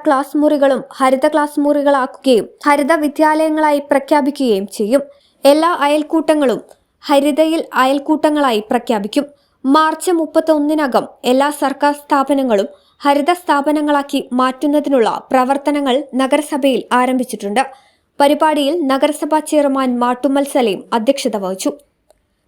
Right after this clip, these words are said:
പീച്ചിയിലെ കേരള വനം ഗവേഷണ കേന്ദ്രം ഡയറക്ടർ ഡോക്ടർ കണ്ണൻ സി എസ് വാര്യർ, ഹരിത കേരള മിഷൻ ജില്ലാ കോർഡിനേറ്റർ ജിതിൻ ടി വി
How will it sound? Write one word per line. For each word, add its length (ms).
പീച്ചിയിലെ 480
കേരള 260
വനം 300
ഗവേഷണ 400
കേന്ദ്രം 300
ഡയറക്ടർ 440
ഡോക്ടർ 340
കണ്ണൻ 320
സി 120
എസ് 220
വാര്യർ, 280
ഹരിത 280
കേരള 300
മിഷൻ 340
ജില്ലാ 260
കോർഡിനേറ്റർ 480
ജിതിൻ 340
ടി 100
വി 100